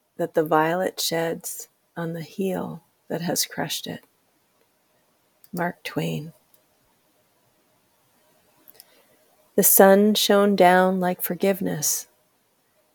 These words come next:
washing over us in a warm embrace. It is a clear sky today,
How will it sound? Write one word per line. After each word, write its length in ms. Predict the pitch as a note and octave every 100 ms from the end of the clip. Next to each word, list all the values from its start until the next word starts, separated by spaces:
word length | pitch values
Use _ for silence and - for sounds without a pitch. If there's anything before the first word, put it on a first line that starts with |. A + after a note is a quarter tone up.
| _
washing 500 | F#3+ F3+ F3 - G3
over 320 | F#3+ F#3 F3+
us 300 | F3 E3 -
in 100 | F3+
a 60 | F3
warm 360 | E3+ F3+ F3+ E3+
embrace. 680 | E3+ F3 E3+ E3 - - - _ _ _ _ _ _ _ _ _ -
It 80 | F#3
is 140 | E3+
a 40 | F#3+
clear 300 | - G3 F#3+
sky 360 | - G3 F#3+
today, 540 | F#3+ - - - D#3